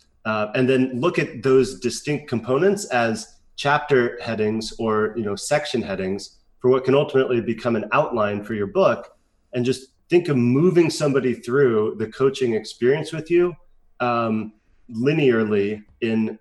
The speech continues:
in the book in terms of the layout for how you'll present it in the book. I'd say that's a good start. And then story map onto each of those different chapters or sections, topics, um, a, a story that is, you know, one of, from your own experience or one of,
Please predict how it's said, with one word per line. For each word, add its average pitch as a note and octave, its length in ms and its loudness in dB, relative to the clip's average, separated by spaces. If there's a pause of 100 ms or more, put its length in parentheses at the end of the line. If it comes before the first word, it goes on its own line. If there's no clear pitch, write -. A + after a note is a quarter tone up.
in G#2+ 260 -2
the G2+ 80 -2
book A2+ 440 -2
in G#2 100 -8
terms G#2 240 -4
of G2 80 -4
the G2+ 100 -2
layout G#2+ 540 -2
for G#2 80 -6
how G2+ 100 -2
you'll G2+ 180 0
present G#2+ 500 -6
it F#2+ 100 -2
in F#2+ 100 -4
the F#2+ 80 -4
book. - 400 -4 (380)
I'd C3+ 120 0
say F3 100 4
that's D3+ 200 4
a C#3 60 2
good A2 180 -2
start. - 580 -4 (300)
And A#2 160 0
then C#3 320 2
story - 580 2
map F#2+ 400 0 (320)
onto A2 300 -2
each C#3 260 -4
of B2+ 80 2
those A#2 220 -2
different G#2+ 540 -4
chapters A2+ 480 -2
or F#2 80 -4
sections, F#2+ 600 -4
topics, - 680 -4 (400)
um, G#2 480 -2
a, A#2 240 -4
a A2+ 40 -2
story C3+ 500 4
that G#2 340 -2
is, G#2+ 340 -4
you A2 80 -2
know, G2+ 120 0
one A#2 200 2
of, A2 220 -4
from A2 160 -2
your A2 160 2
own C#3 120 2
experience F3+ 640 -2
or A2 160 -2
one A#2+ 180 2
of, A2+ 200 -2